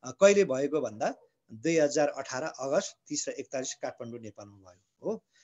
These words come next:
अब हामीलाई सोध्न सक्छ, अ, पाँचौँ शिखर सम्मेलन कहिले र कहाँ हुने भएको छ भनेर सोध्न सक्ला। अब हुन चाहिँ श्रीलङ्का हुने भने तय गरिएको छ दुई हजार बाइसमा। अब हुन्छ कि हुँदैन थाहा छैन है। तर अब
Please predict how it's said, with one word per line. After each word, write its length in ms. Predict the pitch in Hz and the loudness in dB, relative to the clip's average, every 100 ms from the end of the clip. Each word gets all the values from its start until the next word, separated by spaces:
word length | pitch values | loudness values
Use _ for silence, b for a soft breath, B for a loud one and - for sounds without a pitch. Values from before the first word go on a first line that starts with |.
| b | b
अब 80 | 196 | 2
हामीलाई 220 | 196 156 | 4 2
सोध्न 220 | 202 208 208 | 0 0 0
सक्छ, 240 | 185 - | -2 -4
अ, 100 | 185 - _ _ _ - | -10 -14 _ _ _ -16
पाँचौँ 520 | - 226 240 262 262 | -4 0 2 2 2
शिखर 280 | 247 214 208 | 0 0 -2
सम्मेलन 640 | - 208 202 208 208 190 | -2 -2 0 -2 -2 -6
कहिले 340 | 180 208 220 | 2 4 6
र 60 | 220 | 4
कहाँ 240 | 208 220 | 4 2
हुने 160 | 185 196 | 2 2
भएको 280 | 160 165 170 | 2 2 0
छ 80 | 170 | -4
भनेर 380 | 170 - 120 | -8 -10 -10
सोध्न 200 | 147 160 | -4 -4
सक्ला। 380 | 156 147 143 139 - b b b b b _ - | -2 -2 -2 -4 -6 b b b b b _ -4
अब 240 | 180 147 | -2 -2
हुन 240 | 143 165 247 | -2 2 6
चाहिँ 280 | 277 240 139 | 6 6 4
श्रीलङ्का 500 | - 202 208 208 208 | 2 6 6 6 4
हुने 280 | 170 175 | 6 6
भने 180 | 190 180 | 6 4
तय 260 | - 175 185 | 4 6 6
गरिएको 440 | 170 170 165 - | 4 -4 -8 -6
छ 20 | |
दुई 100 | 160 | 0
हजार 160 | 160 156 | 2 2
बाइसमा। 440 | 131 147 - 143 | 2 0 0 -4
अब 180 | 143 160 | -4 -2
हुन्छ 280 | 160 127 165 | -2 -2 0
कि 60 | 202 | 2
हुँदैन 340 | 147 151 147 | 2 2 0
थाहा 200 | - 131 | -2 -6
छैन 200 | 135 143 | -4 -4
है। 360 | 135 135 170 220 | -6 -6 -6 -6
तर 360 | - _ 160 | -8 _ -2
अब 440 | 165 - 175 185 | -2 0 2 2